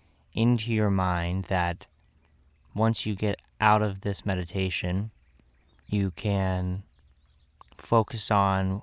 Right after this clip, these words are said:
with a sense of clarity. Just one thing that you can make progress on, maybe bring to completion, even a small, small step.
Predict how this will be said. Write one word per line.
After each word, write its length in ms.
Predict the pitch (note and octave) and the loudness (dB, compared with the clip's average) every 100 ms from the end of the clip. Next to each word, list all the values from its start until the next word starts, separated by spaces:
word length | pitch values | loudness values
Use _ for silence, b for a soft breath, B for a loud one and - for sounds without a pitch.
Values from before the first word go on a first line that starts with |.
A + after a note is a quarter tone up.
| - | -6
with 180 | G#2 | -6
a 40 | F2+ | -4
sense 260 | - F#2 - | -4 -2 -6
of 80 | |
clarity. 680 | - F#2+ F2 E2+ E2 E2 G2+ - _ _ _ _ _ | -6 -4 -2 -2 -4 -8 -10 -14 _ _ _ _ _
Just 260 | - C#3 - | -2 -2 -4
one 500 | F#2+ G#2+ A2+ A#2 A2+ | 0 4 4 4 0
thing 520 | - G2 F2+ F2 F2 - _ | -2 0 0 0 -4 -8 _
that 460 | F#2+ F#2+ F2+ F2 - _ _ _ _ _ - | -2 2 2 0 -6 _ _ _ _ _ -8
you 100 | F#2+ | -6
can 240 | - F#2+ | -2 0
make 320 | F#2 F2+ - | 0 -4 -8
progress 540 | - G2+ G2+ A2 G#2+ A2 | 2 2 4 0 0 2
on, 500 | G#2+ G#2 G2+ G#2 G#2+ _ _ _ _ | 2 2 0 -2 -6 _ _ _ _
maybe 340 | F#2+ F#2 F#2 F2+ | -4 -2 -2 -4
bring 380 | G2 G2 G2 | -2 0 0
to 160 | F#2 G2 | -2 -6
completion, 760 | - F2+ - A2 - A#2 A2 A#2+ _ _ _ | -6 -6 -2 -2 0 0 -2 -6 _ _ _
even 240 | - G#2 G2+ | -4 0 0
a 60 | |
small, 560 | F#2+ - G#2 G2+ G2+ G2+ | -2 2 4 6 4 2
small 400 | - - G2 F#2+ | -2 0 2 2
step. 360 | - - F2 | 0 -4 -4